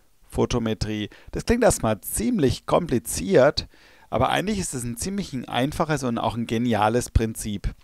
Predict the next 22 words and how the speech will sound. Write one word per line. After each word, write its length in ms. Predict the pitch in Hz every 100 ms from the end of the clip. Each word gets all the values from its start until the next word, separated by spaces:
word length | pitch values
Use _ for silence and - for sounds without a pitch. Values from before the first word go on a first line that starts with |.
| _ - - - -
Nehmen 260 | - 135 143
wir 160 | 117 -
an, 380 | 113 143 220 - _ -
wir 80 | 120
haben 120 | 117
zwei 220 | - 107
Lösungen. 680 | 101 101 101 123 147 233 294 _ - - - - _ - - _ _ _
Wir 260 | 110 110 98
haben 140 | 104
hier 160 | 104 104
diese 340 | - 98 98
Becher, 480 | - 98 - 131 202 - -
diese 360 | 113 92 104
Bechergläser. 920 | 101 - 98 113 107 123 123 139 185 233 233 _ -
Da 80 | _
sind 300 | - 113 101
zwei 180 | - 98
Lösungen 640 | 104 101 107 - 156 190
drin, 300 | 180 180 180
eins 800 | - 107 107 110 156 214 - - - - _
und 420 | 131 123 - -
zwei. 560 | - - 101 98 101